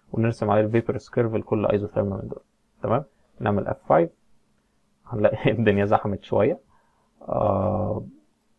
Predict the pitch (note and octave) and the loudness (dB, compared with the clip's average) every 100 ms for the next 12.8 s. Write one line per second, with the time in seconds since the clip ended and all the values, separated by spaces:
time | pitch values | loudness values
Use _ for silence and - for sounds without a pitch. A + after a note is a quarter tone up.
0 | _ _ _ _ _ _ _ _ _ _ | _ _ _ _ _ _ _ _ _ _
1 | _ _ _ _ _ - A2 - G2+ G2+ | _ _ _ _ _ 2 4 4 4 4
2 | A2 G#2 G2+ A2+ - A#2 F#3 - _ - | 4 4 2 0 0 0 0 -6 _ -2
3 | G2+ G2 G#2+ G#2 G2+ G2 - D#3 C#3+ A2 | 0 8 10 10 4 0 6 6 6 4
4 | - A2 G2 G2 G2+ G#2 - G#2+ G2+ G2+ | 2 0 -2 -4 -8 -12 -8 -2 -2 2
5 | C3 A#2+ G#2 C3+ D#3 - _ _ _ _ | 2 2 4 2 2 -10 _ _ _ _
6 | _ _ _ G2 A#2+ A2 G#2 G2 G2 G2 | _ _ _ -8 -4 -2 0 -2 -2 -4
7 | - G#2+ D#3 D#3 C3 A#2 D3+ - - A2 | -4 -2 -2 0 -2 0 -4 -2 -2 -2
8 | - D#3+ D#3 A2 G#2 G#2+ A2 - _ _ | -2 -4 -2 2 4 2 -2 -8 _ _
9 | _ - G#2+ A#2 A#2+ - A2+ G#2 - A#2 | _ 0 0 0 -6 -4 -6 -6 -4 -4
10 | A2 - G2+ G#2 G2+ A2+ G2+ G2 - G#2 | -2 -4 -2 -4 -2 -2 -2 -2 -2 -4
11 | G2 - - - _ _ _ _ _ _ | -6 -8 -12 -20 _ _ _ _ _ _
12 | - - G#2 A2+ A#2 A#2 - A#2 | -16 -4 -4 -4 -4 -4 -6 -8